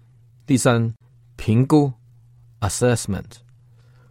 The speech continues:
客观地评估他们的状态、平静、成长，帮助他们对事物拥有明确的认识。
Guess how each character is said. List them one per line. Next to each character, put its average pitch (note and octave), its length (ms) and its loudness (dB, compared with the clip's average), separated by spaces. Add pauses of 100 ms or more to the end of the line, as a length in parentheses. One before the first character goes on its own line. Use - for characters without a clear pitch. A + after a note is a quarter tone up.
客 - 240 0
观 D#3+ 180 4
地 C#3+ 140 4
评 C3+ 320 0
估 G3 140 2
他 D#3+ 160 -2
们 A2+ 180 -2
的 G2+ 180 -4
状 A2 260 -4
态、 - 200 -4 (460)
平 A#2 260 0
静、 D3 260 0 (380)
成 B2 280 0
长， - 200 -2 (460)
帮 F3+ 160 2
助 E3 140 2
他 C3+ 100 0
们 A2 160 0
对 D#3+ 180 2
事 - 340 2
物 C#3+ 220 2 (100)
拥 D3+ 280 2
有 G2+ 180 -2
明 A2 300 -4
确 D3 220 0
的 G#2 160 -4
认 A2+ 200 -4
识。 - 240 -8